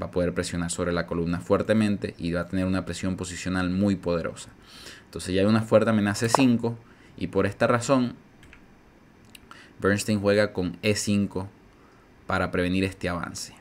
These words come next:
pero lo que es una jugada dudosa. Aquí en unos análisis que hizo, eh, Kasparov en uno de sus libros que analiza esta partida, él menciona que la jugada C cinco era la jugada crítica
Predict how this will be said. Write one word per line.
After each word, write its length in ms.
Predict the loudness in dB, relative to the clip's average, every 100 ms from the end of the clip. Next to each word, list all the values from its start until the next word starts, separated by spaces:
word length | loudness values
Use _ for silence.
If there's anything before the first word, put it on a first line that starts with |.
| -20 -18 -6
pero 160 | 0
lo 160 | 0 0
que 80 | -2
es 40 |
una 180 | 0 2
jugada 380 | 2 2 4 4
dudosa. 500 | 2 0 -2 -6 -16 -20 -20 -20 -20 -20 -20 -12
Aquí 540 | -10 -2 2 4 4 4
en 300 | 2 -2 -2
unos 220 | 0 2
análisis 440 | 2 2 0 -4 -6
que 100 | -8
hizo, 580 | -2 2 2 2 0 -6 -14 -20 -20 -20 -20 -20 -20 -20 -20 -20 -20 -20 -10 -2
eh, 520 | 0 0 -2 -6 -8 -12 -16 -20 -20 -20 -20 -20 -20 -20 -20 -6
Kasparov 500 | -4 -2 2 4 2 -4 -20 -20 -20 -20 -20 -20 -8
en 100 | -4
uno 160 | 0 0
de 60 |
sus 180 | -2 -2
libros 340 | 2 2 2 -2 -14 -20 -20 -20 -10
que 80 | -6
analiza 260 | -4 -4
esta 180 | -4 0
partida, 480 | 0 0 -2 -2 -2
él 100 | -2
menciona 460 | 0 0 -2 -4 -4
que 80 | -6
la 100 | -4
jugada 260 | -2 -2
C 180 | -2 -8
cinco 500 | -4 -2 0 -2 -4
era 140 | -2 0
la 100 | 0
jugada 360 | -2 -2 -2
crítica 520 | -2 -2 -2 -4 -4